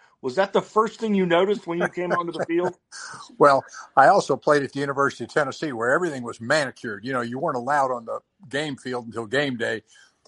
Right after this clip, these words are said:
Speaker 2: And by the end of the season, uh, Nippert was a disaster. I mean, it, it was, <laughs> it, it just, it was all completely torn up. But, you know, there was a, there was a charm about Nippert early on. You know, it was the first year of the Bengals.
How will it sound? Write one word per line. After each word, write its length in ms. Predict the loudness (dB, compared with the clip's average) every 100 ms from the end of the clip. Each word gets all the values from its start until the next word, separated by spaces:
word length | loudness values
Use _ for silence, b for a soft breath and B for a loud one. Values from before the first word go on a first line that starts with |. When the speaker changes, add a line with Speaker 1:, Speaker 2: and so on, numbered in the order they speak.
| b -8
Speaker 2:
And 220 | -8 2
by 180 | 4 4
the 180 | 0 -4
end 220 | -2 2
of 100 | 0
the 80 | 0
season, 600 | -4 -4 -4 -6 -10 -8 0
uh, 300 | 0 0 -4 -14 _ _ _ -6
Nippert 340 | -2 2 0 -2
was 220 | -4 -4 -4
a 60 |
disaster. 760 | -8 -6 2 2 2 -4 -12 -16 _ -8
I 80 |
mean, 180 | -6 -6
it, 100 | -4 -2
it 160 | -2
was, 200 | -2 -6 -10 -12 -20
<laughs> 240 | _ -18
it, 100 | -18 -16 -14
it 120 | -2
just, 280 | 2 2 -2 -8
it 80 | -4
was 140 | 4
all 320 | 8 8 6 4
completely 600 | -4 -8 -6 -6 -6 -14
torn 340 | -6 -4 -2
up. 180 | -4 -6 b b b b _ _ _
But, 160 | -6 -2
you 80 | 0
know, 60 |
there 140 | 2 0
was 140 | 0
a, 180 | -2 -2
there 140 | -4 -4
was 180 | -4 -4
a 200 | -6 -6 -12
charm 440 | -2 2 2 0
about 380 | -2 2 2 2
Nippert 300 | -6 -4 -6 -2
early 280 | -2 0 -2
on. 340 | -2 -4 -8 _
You 80 | -6
know, 220 | -6 -6 _ _
it 160 | -12 -10
was 120 | -12
the 80 | 2
first 280 | 2 2
year 120 | 0 0
of 80 |
the 80 | 0
Bengals. 500 | -2 0 2 0 -2